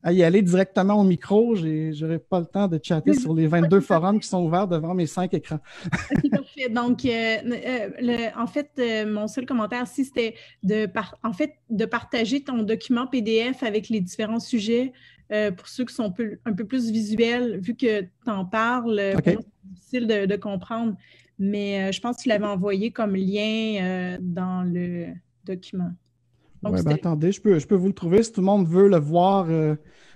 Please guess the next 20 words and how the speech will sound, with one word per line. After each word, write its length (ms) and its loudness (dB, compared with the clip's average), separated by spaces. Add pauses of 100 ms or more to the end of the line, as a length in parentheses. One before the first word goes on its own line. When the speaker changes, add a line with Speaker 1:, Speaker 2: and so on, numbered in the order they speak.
(100)
Speaker 1:
la 60 -2
proposition 580 2
d'agenda, 540 4
dans 120 0
le 80 -4
fond, 260 -6
là, 160 -2 (720)
pour, 200 -2
euh, 200 -2
se 160 -6
faire 180 -2
notre 240 -4
entente 420 -2
de, 200 -2
d'atelier. 540 -2 (680)
Laissez-moi 320 -6
un 20 -4
petit 240 -10
instant. 720 -2 (4000)
Hmm. 340 2